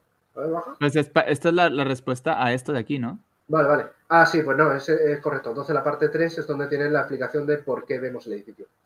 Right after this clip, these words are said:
Speaker 2: En-, ¿lo dejo aquí o me voy directo a la tres?
Speaker 1: No, puedes irte a la tres directamente. O sea,
Speaker 2: Ok,
Speaker 1: básicamente
Speaker 2: directo.
Speaker 1: estoy explicándolo, haciendo el cálculo y tal y cual. Y en la parte tres, el detalle importante,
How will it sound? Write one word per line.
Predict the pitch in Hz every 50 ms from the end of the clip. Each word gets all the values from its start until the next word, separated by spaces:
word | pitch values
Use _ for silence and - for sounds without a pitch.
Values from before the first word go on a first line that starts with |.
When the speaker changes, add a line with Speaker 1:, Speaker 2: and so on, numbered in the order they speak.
| _ _ _ _ _ _ _ _ _
Speaker 2:
En-, | - 131 123 - _ _ _ _
¿lo | - 123 131 135 143
dejo | 147 147 151 180
aquí | - - 175
o | 170
me | 170 151
voy | 139 139 143
directo | 143 139 139 135 -
a | 139
la | 131 113
tres? | - 113 110 107 - - _ _
Speaker 1:
No, | 175 226 247 180
puedes | 139 139 135 147
irte | 143 - 127
a |
la | 117 113
tres | 123 123 113 120
directamente. | 113 110 - 113 117 120 113 113
O |
sea, | - 123
Speaker 2:
Ok, | 127
Speaker 1:
básicamente | 123 139 131 127 123 123
Speaker 2:
directo. | 135 139 - 147
Speaker 1:
estoy | 147 147 143
explicándolo, | 143 - 143 - 143 143 143 143 143
haciendo | 135 - 127 127 131 131
el | 131 123 -
cálculo | - 143 139 143 135 - - 131 127
y | 120
tal | 123 110 113
y | 117 117 110
cual. | - 120 - - _ _ _ _ _ _ _ _ _ _ _ _ -
Y | 143
en | 143 143
la | 139 139
parte | 143 139 139 151 120 -
tres, | - 165 156 156 156 156 - - _ _ _ _ _ _ _ _ _ _ _ _ _ _ _ _ _ _
el | - 151 143 139
detalle | 151 143 - - 165 151 147 - - - - _ _ _ _ _ _ _ _ _ _ _ _
importante, | 143 147 143 139 127 - 147 131 - - 104 98